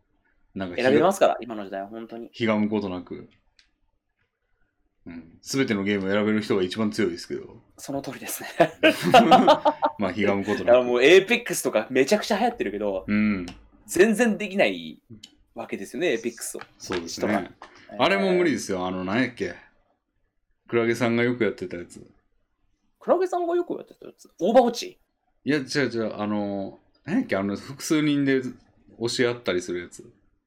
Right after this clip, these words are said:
Speaker 2: フォールガイズですか？
Speaker 1: フォールガイズ、そうそうそう。
Speaker 2: え、フォールガイズでレビンさんまさか行くんですか？
Speaker 1: いや、やったことないですけど、あの、よく言われんのは、ゆ-、あの、「酔うから無理でしょう」って。
Speaker 2: あらー。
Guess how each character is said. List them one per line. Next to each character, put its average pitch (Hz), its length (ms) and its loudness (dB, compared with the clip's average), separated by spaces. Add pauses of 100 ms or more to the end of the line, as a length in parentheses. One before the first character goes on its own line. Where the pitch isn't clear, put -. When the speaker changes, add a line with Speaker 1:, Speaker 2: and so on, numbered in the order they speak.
(300)
Speaker 2:
フ 277 120 6
ォ 302 60 12
ー - 20 10
ル 311 80 8
ガ 311 80 10
イ 247 40 6
ズ - 60 -2
で 123 60 2
す - 80 -10
か？ 85 100 2
Speaker 1:
フ 190 140 4
ォ - 20 4
ー - 40 0
ル - 60 -2
ガ 107 100 2
イ - 80 2
ズ、 110 120 -8
そ 123 180 2
う 104 40 -2
そ 104 160 0
う 95 40 -2
そ 92 140 -6
う。 - 120 -12 (320)
Speaker 2:
え、 294 100 2
フ 302 140 2
ォ 349 40 12
ー - 40 12
ル 359 80 12
ガ 359 100 8
イ - 20 4
ズ 214 60 0
で 185 60 2
レ 185 60 8
ビ 196 80 -2
ン - 20 -2
さ 208 100 8
ん 190 60 0
ま 226 100 8
さ 190 80 0
か 135 80 2
行 151 120 -4
く 233 100 -2
ん - 20 0
で 127 80 2
す - 80 -10
か？ - 80 -6 (520)
Speaker 1:
い 151 60 0
や、 165 120 2
や 185 120 2
っ 214 40 -6
た 254 100 2
こ 254 60 -2
と 247 80 2
な 160 80 2
い 160 40 2
で 175 60 0
す 175 100 -8
け 139 80 2
ど、 131 260 2
あ 110 60 0
の、 104 340 0
よ 156 180 0
く 196 100 0
言 170 100 4
わ 175 60 2
れ 175 60 0
ん 175 100 0
の 175 120 2
は、 147 80 0
ゆ-、 113 200 -4 (360)
あ 104 80 -2
の、 98 520 -4
「酔 123 200 0
う 156 40 -4
か 139 100 2
ら 98 100 -2
無 101 120 0
理 107 100 0
で 92 100 -4
し - 100 -12
ょ 82 120 -6
う」 - 40 -16
っ - 20 -20
て。 - 220 -20 (680)
Speaker 2:
あ 311 140 -4
ら 160 100 -2
ー。 139 580 2